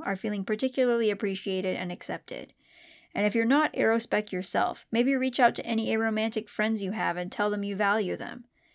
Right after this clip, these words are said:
And if you don't know of any eros in your life, just reach out to any friend and tell them you care about them. Let's spread lots of good, non-romantic feelings this week. And the next time you get the urge to tell a single friend they need a romantic partner, don't.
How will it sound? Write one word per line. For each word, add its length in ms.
And 100
if 100
you 100
don't 300
know 240
of 120
any 300
eros 320
in 80
your 160
life, 280
just 200
reach 200
out 180
to 100
any 200
friend 280
and 100
tell 180
them 120
you 100
care 220
about 300
them. 260
Let's 180
spread 280
lots 260
of 140
good, 280
non-romantic 800
feelings 500
this 280
week. 400
And 100
the 60
next 300
time 240
you 100
get 160
the 140
urge 240
to 100
tell 200
a 60
single 320
friend 340
they 120
need 180
a 60
romantic 560
partner, 540
don't. 520